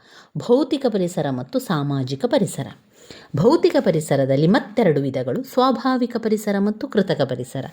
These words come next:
ಸಾಮಾಜಿಕ ಪರಿಸರದಲ್ಲಿ ಸಾಂಸ್ಕೃತಿಕ ಪರಿಸರ, ಆರ್ಥಿಕ ಪರಿಸರ, ಹಾಗೆ ಮಾನಸಿಕ ಪರಿಸರ. ಇವಿಷ್ಟು ಪರಿಸರದ ಬಗೆಗಳು.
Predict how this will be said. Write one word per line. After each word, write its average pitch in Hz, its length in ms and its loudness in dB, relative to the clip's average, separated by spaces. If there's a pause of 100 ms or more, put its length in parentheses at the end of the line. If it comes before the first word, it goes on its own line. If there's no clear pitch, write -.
(420)
ಸಾಮಾಜಿಕ 269 680 0
ಪರಿಸರದಲ್ಲಿ 151 840 0 (280)
ಸಾಂಸ್ಕೃತಿಕ 269 840 0
ಪರಿಸರ, 262 420 0 (500)
ಆರ್ಥಿಕ 208 540 -2
ಪರಿಸರ, 226 400 0 (320)
ಹಾಗೆ 143 380 -2 (240)
ಮಾನಸಿಕ 135 580 -2 (680)
ಪರಿಸರ. 139 420 0 (240)
ಇವಿಷ್ಟು 302 680 0
ಪರಿಸರದ 185 600 0
ಬಗೆಗಳು. 135 640 -4